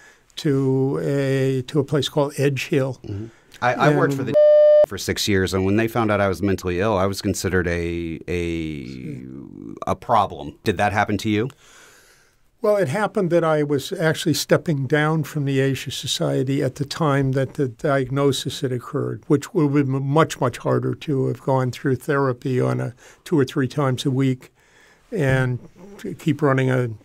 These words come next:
Speaker 1: organization that big.
Speaker 2: Mm-hmm.
Speaker 1: So, but, um, I did not know, though, until I was diagnosed, and I didn't even believe it at first, you know, and I, I went running out trying to find books on,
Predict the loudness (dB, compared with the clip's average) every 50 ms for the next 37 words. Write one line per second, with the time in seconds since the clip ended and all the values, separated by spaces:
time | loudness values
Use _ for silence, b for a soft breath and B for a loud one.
0 | _ -4 0 4 4 4 4 4 0 -2 0 0 0 0 0 -2 -4 -4 -4 -4
1 | -6 -6 -6 -6 -4 -4 -2 -4 -6 -8 -10 -8 -8 -8 -8 -10 -12 b b b
2 | b b b b b b b -16 -16 -6 -2 0 2 2 2 2 0 0 0 0
3 | 0 0 0 -2 -4 -2 0 0 0 0 -2 -6 -4 -2 0 0 2 2 2 2
4 | 2 0 0 -2 -6 -10 _ _ _ _ _ _ _ _ _ -8 -4 -2 0 2
5 | 2 2 2 2 2 0 0 0 -2 -2 0 2 2 2 2 0 0 0 2 2
6 | 2 2 0 -2 -2 0 0 2 2 2 2 2 2 2 2 0 0 0 0 0
7 | 2 2 2 0 0 -2 -2 -2 -2 0 0 2 2 4 4 4 4 4 4 4
8 | 2 2 0 0 2 2 4 4 2 2 -2 -4 -4 -8 -10 -8 -6 -6 -6 -6
9 | -8 -12 -18 -20 -20 -20 _ _ -6 -6 -4 -4 -4 -4 -4 -4 -4 -6 -6 -8
10 | -12 B B B B B B B B B _ -4 -2 0 2 2 2 0 0 0
11 | 0 2 2 2 2 2 2 2 2 0 -2 -2 -2 0 2 2 2 2 2 2
12 | 2 2 2 0 4 4 4 4 4 0 -4 -2 0 0 2 0 0 -2 -4